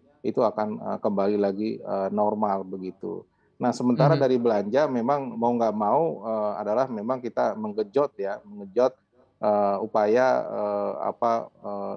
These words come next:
Speaker 1: di belanja daerah terutama yang fisik. Karena yang fisik ini, eee, lebih punya peluang, eee, katakanlah,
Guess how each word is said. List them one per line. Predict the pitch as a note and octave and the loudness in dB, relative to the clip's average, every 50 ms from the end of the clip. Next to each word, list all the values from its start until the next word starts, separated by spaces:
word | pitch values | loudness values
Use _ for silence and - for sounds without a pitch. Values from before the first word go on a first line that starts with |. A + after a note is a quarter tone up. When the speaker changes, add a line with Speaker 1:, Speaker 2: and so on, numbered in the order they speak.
| G2 G2+ | -6 -4
Speaker 1:
di | G#2 G#2 G#2 | -4 -2 -2
belanja | G2 G#2 A#2 A2 G#2+ A2 A2+ A2 G#2 | 2 4 4 4 4 4 2 2 2
daerah | G#2 G2+ G2 G#2 B2+ C#3 D3 C#3+ | 2 2 2 2 2 2 0 0
terutama | - G#2+ G#2+ - G#2 G2 G2+ A#2+ B2+ B2 | -4 -6 -2 -2 -2 -2 0 0 0 0
yang | A2 G#2 G#2 | 0 -2 -4
fisik. | - - C#3 C3 - A2 - - | -4 -4 -4 -4 -4 -8 -4 0
Karena | A2 G#2+ G#2+ A#2+ C3+ C#3 C3+ _ _ _ _ _ _ - - | -2 0 0 0 -2 -2 -2 _ _ _ _ _ _ -4 -2
yang | A#2+ A#2 A2+ | -2 0 0
fisik | C3 B2+ A2 - C3+ C3 C3 C3 | 0 -2 0 -2 -2 0 0 0
ini, | D3 D#3 D#3+ D#3 D3+ C#3+ | 0 0 0 -2 -2 -4
eee, | B2+ B2 A#2+ A2 A2+ A2 A2 A2 | -2 0 0 2 2 2 2 2
lebih | A2+ A2 A#2 C3 C#3 C#3 - | 0 0 0 -2 -2 0 0
punya | B2+ A#2 B2 B2+ | -2 0 0 -2
peluang, | B2 B2 A#2+ A2+ G#2+ G#2+ A2+ B2 C3+ C#3 C#3 D3 C#3+ - _ _ - _ _ _ _ - A2+ | -2 -2 0 0 2 4 4 4 4 2 0 -4 -10 -14 _ _ -20 _ _ _ _ -8 -4
eee, | A2 G#2+ A2 G#2+ G#2 | -4 -2 -2 -2 -2
katakanlah, | - G#2+ G2+ A2 G#2+ - A2+ A2 B2 C3 B2+ | -2 -2 -2 -2 -4 -4 -4 -2 0 -2 -2